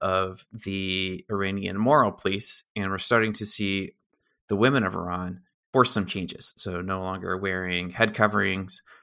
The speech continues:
hopefully getting more rights back. The right to drive, I saw, is one thing. Maybe there is some change happening in the country.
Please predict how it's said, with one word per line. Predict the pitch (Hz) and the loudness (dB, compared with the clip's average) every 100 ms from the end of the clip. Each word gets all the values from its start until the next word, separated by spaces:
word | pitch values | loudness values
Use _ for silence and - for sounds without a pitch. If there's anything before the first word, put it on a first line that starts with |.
| _ | _
hopefully | 139 - 127 117 107 104 - - | -2 0 2 4 4 2 -2 0
getting | 120 110 | 2 4
more | 104 92 | 4 4
rights | 87 - | 0 -4
back. | - 95 | -6 -4
The | 92 | -4
right | 92 | -4
to | 95 | -2
drive, | 104 98 101 | 4 6 6
I | 101 | 4
saw, | 101 98 | 4 2
is | 101 | 2
one | 101 95 | -2 -2
thing. | 98 92 95 - - | -4 -4 -8 -10 -2
Maybe | 110 107 107 | 0 2 2
there | 101 98 | 2 2
is | 90 98 - | 2 2 2
some | 104 | 0
change | - 104 101 | 0 2 2
happening | - 101 92 98 95 | 4 2 2 -4 -6
in | |
the | 95 | -4
country. | - 123 147 156 | 0 0 2 -2